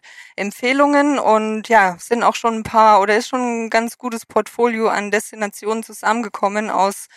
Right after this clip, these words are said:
Europa, Asien und eben auch an U-S-A-Content. Und ja, visuell spielt bei mir auch eine große Rolle. Ich habe auch einen Instagram-Kanal, ähm, der genauso heißt wie mein Reiseblog,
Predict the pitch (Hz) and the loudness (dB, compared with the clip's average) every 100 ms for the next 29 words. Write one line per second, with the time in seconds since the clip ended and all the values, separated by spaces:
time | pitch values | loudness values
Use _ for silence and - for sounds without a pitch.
0 | - - - 190 208 214 - 233 208 - | -20 -18 -2 2 4 4 4 4 4 4
1 | 185 202 - 214 220 - 208 220 - 214 | 4 2 0 -4 -4 -4 -4 -4 -4 -4
2 | 196 196 - 190 202 - - - - - | -4 -4 0 2 2 -2 -16 -20 -20 -4
3 | - 202 196 190 190 - 208 214 - 170 | -2 -2 -4 -6 -10 -10 -2 -2 2 2
4 | 185 - 254 269 285 285 302 - 220 214 | 2 0 -2 0 -2 0 -2 0 0 0
5 | 214 214 - - - - - - 190 175 | -2 -6 -10 -20 -20 -20 -6 2 4 4
6 | 254 226 185 254 - 277 - 254 240 190 | 0 4 4 2 0 -4 2 4 6 6
7 | 247 - 247 240 247 202 190 277 311 - | 6 2 -2 0 2 4 4 4 2 0
8 | 220 220 220 208 262 - 277 262 262 - | 2 2 0 -2 -4 -4 -2 0 0 -2
9 | 247 240 240 240 - 220 214 214 208 202 | 0 2 4 2 2 2 2 -4 0 0
10 | 196 196 196 214 214 202 202 190 185 185 | 0 0 0 0 -2 -2 -4 -8 -6 2
11 | 202 269 254 247 254 | 2 2 0 0 0